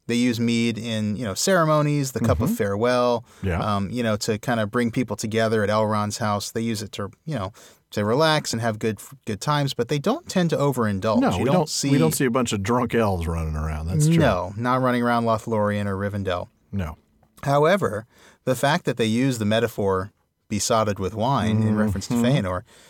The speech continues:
Speaker 1: means that they must definitely have some experience with being drunk.
Speaker 2: Yeah, yeah.
Speaker 1: Uh,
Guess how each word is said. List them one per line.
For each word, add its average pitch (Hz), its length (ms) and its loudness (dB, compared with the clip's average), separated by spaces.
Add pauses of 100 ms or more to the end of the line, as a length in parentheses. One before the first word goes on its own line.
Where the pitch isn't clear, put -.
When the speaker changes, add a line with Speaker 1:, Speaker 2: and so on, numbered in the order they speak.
(300)
Speaker 1:
means 131 220 0
that 131 140 -4
they 135 100 2
must 151 260 0
definitely 151 380 0
have 143 180 2
some 220 240 2
experience 98 520 -4
with 101 100 -10
being 90 240 -4
drunk. 87 320 -8
Speaker 2:
Yeah, 82 220 -2 (120)
yeah. - 200 -6 (180)
Speaker 1:
Uh, 113 300 -2